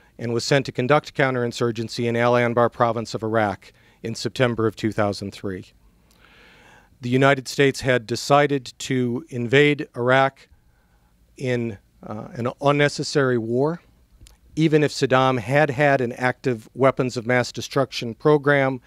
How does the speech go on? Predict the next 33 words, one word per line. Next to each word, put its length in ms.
there 140
is 160
no 140
reason 420
he 200
could 280
not 240
have 160
been 200
deterred. 560
The 80
Soviet 380
Union 420
had 180
an 100
active 380
W 320
M 100
D 140
program 580
for 240
decades, 720
still 420
does. 500
It 140
has 160
been 240
successfully 720
deterred. 560
States 540
can 320
be 160
deterred 720